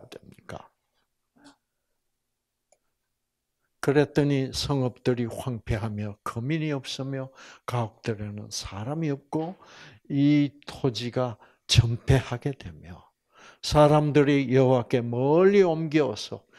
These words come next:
이 땅 가운데, 그래서, 어, 이 백성들이 죄가, 하나님 말, 이사야가 가도 안 들을 거기 때문에 결국은, 어, 외부 세력이 쳐들어와서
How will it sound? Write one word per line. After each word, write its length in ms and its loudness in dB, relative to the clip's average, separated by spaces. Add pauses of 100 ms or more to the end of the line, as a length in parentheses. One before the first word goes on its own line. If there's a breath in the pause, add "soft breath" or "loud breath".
(220 soft breath)
이 120 -2
땅 300 0
가운데, 420 -8 (360 soft breath)
그래서, 600 -8 (320 soft breath)
어, 220 -12 (300)
이 80 -14 (140)
백성들이 840 -6 (240)
죄가, 340 -8 (160)
하나님 460 -6
말, 200 -12 (220 soft breath)
이사야가 720 6
가도 420 -2
안 260 -6
들을 280 2
거기 320 -8
때문에 460 -14 (540 soft breath)
결국은, 1200 2 (360 soft breath)
어, 240 -14 (100)
외부 720 -4
세력이 840 -8 (340 loud breath)
쳐들어와서 1080 -6